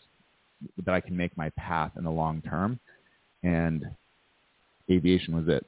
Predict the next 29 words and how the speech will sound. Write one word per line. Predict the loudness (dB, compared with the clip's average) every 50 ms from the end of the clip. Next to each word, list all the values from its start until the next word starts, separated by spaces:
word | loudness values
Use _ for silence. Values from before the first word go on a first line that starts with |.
| _ 2
So | 2 2 2 0 -4 -12 -6 _
I | -4 -4
stopped | 2 2 2 2 4 2
doing | -2 -2 -2
a | -2
lot | -2 -2 -2
of | -2 -2
other | -4 -4 -4 -6 -6
things, | -8 -6 -6 -6 -8 -10 -12 _ -20 _ _
and | -6 -4 -4
I | -2 -2
really | -2 0 2 4 4 4
pushed | 2 0 -4 -4 -2
hard | 0 0 2 2
on | 0 -2 -4
aviation. | -6 -4 -2 0 0 -2 -2 -4 -6
And | -4 -2
that's | -4 -4 -2
kind | -2 0 0
of | 2
where | 2 2 2
I'm | 2 2
at | 2 0 0 -2 -2 _ -2
right | 0 0 0 0
now | 2 2 4 4 2 2 0 -4 -16 -20 -20 _ _ _
with | -8 -2
my | 0 0
life, | 2 4 4 4 4 2 0 -2 _
is | 0 0 2 0 -2